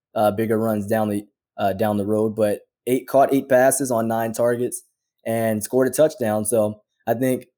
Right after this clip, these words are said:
uh, Teddy, Teddy Bridgewater is used to dumping it off to, um, Alvin Kamara, and he's g-, he's gonna be a guy who's gonna do those dink and duck kind of passes. And they're gonna continue to run their o-,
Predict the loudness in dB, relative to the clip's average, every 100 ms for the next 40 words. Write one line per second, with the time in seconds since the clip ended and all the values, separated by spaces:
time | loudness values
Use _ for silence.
0 | _ 2 2 4 2 2 0 2 2 2
1 | 0 2 0 2 0 -2 -4 -4 -4 -2
2 | -2 -2 2 0 0 -10 _ _ _ -4
3 | -2 0 -2 -6 _ _ _ _ _ -8
4 | -6 -2 0 -2 -2 -4 2 4 4 0
5 | -4 -6 -6 -8 -6 -6 -4 -2 -2 -2
6 | -4 -8 -8 -8 -6 -8 -8 -10 -6 -4
7 | -4 -4 -8 -4 -2 -2 -4 -8 -14 _
8 | _ _ -4 -2 2 2 2 0 -2 -2
9 | 0 0 0 2 2 0